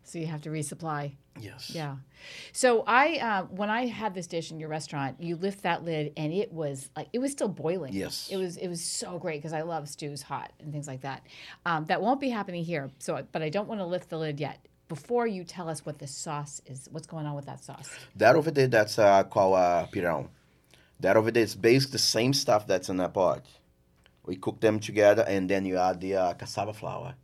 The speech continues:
Speaker 3: which is a root,
Speaker 2: Hmm.
Speaker 3: which is, we call in Brazil mandioca. So they, like, we shave them out, and, like, you roast them and make a flour out of that.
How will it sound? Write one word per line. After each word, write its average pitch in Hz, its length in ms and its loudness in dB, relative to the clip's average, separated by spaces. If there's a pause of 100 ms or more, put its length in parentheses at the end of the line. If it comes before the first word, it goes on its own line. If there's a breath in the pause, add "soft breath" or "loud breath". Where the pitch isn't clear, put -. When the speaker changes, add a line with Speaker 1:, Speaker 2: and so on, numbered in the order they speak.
Speaker 3:
which 87 200 -12
is 82 100 -10
a 87 60 -4
root, 95 460 -6 (260)
Speaker 2:
Hmm. 113 180 -8
Speaker 3:
which 117 220 -10
is, 117 160 -12
we 95 160 -2
call 98 220 6
in 95 60 2
Brazil 92 260 0
mandioca. 90 560 -2 (480 soft breath)
So 92 260 -2
they, 92 180 2
like, 90 280 2
we 92 140 -2
shave 95 340 -2
them 92 160 0
out, 95 300 4
and, 90 140 -2
like, 87 300 -4 (480 soft breath)
you 90 140 0
roast 98 360 4
them 104 180 2
and 95 100 0
make 92 160 0
a 95 40 -10
flour 87 360 2
out 85 60 0
of 82 100 -4
that. 87 300 -4